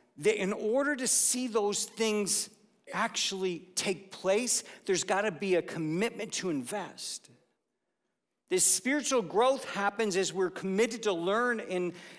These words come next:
and to sit under the tutelage of the Spirit of God as he teaches us the Word of God. Just think about that for a moment. What does it look like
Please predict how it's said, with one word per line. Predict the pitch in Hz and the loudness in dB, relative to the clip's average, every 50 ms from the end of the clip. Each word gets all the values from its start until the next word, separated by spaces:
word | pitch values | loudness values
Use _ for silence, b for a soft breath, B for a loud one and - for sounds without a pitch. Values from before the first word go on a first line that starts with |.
| B B | B B
and | 185 185 175 | -2 0 2
to | 185 185 | 2 2
sit | - - - - - - 262 269 262 233 170 - - - - - - - - | 2 2 2 2 2 2 4 2 2 2 0 -4 -18 -20 -20 -20 -18 -6 -2
under | 185 202 190 196 180 | -2 2 2 2 2
the | 175 180 | 0 -2
tutelage | - - - - 226 247 262 262 196 - 185 | -4 -4 -4 -4 -4 -2 -4 -2 -2 -2 -2
of | 180 | 0
the | 185 | 2
Spirit | - - - - - - 240 269 277 262 | 2 4 4 2 2 0 -2 -2 0 -2
of | 254 190 175 | -4 -4 -2
God | 202 185 175 185 196 | -2 0 2 2 0
as | - - 202 185 175 | 0 0 0 0 0
he | 190 190 | 0 -4
teaches | 175 - - 226 208 185 214 214 190 202 | -4 -6 -4 -4 -4 -2 -2 -2 0 0
us | 208 196 - | 0 -2 -2
the | - 220 | -4 -6
Word | 196 190 233 247 247 233 | -4 -4 -4 -4 -4 -4
of | 220 - - | -6 -8 -10
God. | - 82 - - - _ _ _ _ _ _ _ _ _ _ _ _ _ _ _ _ _ _ _ _ _ _ _ _ _ _ _ _ _ _ _ _ _ _ _ _ _ _ _ _ _ _ _ _ _ _ _ _ _ _ _ _ _ _ _ _ _ _ _ _ _ - _ - | -10 -12 -12 -14 -18 _ _ _ _ _ _ _ _ _ _ _ _ _ _ _ _ _ _ _ _ _ _ _ _ _ _ _ _ _ _ _ _ _ _ _ _ _ _ _ _ _ _ _ _ _ _ _ _ _ _ _ _ _ _ _ _ _ _ _ _ _ -20 _ -12
Just | - 180 - - - | -4 -2 -2 -2 -2
think | 214 196 - | -4 -6 -6
about | 104 120 107 98 - | -4 -4 -4 -4 -2
that | 117 101 92 - | -4 -4 -4 -6
for | - 117 101 | -8 -10 -10
a | 95 | -8
moment. | 98 101 90 90 98 - - - B B B _ | -8 -8 -8 -10 -12 -16 -18 -20 B B B _
What | - 175 247 269 - | -8 -4 -4 -4 -2
does | - 247 202 226 | -2 -4 -2 -2
it | 190 - | -2 -4
look | 135 127 127 135 139 127 - - 117 | -4 -6 -4 -4 -4 -4 -6 -10 -10
like | 104 101 104 117 156 190 - - - | -8 -6 -6 -6 -6 -8 -10 -16 -20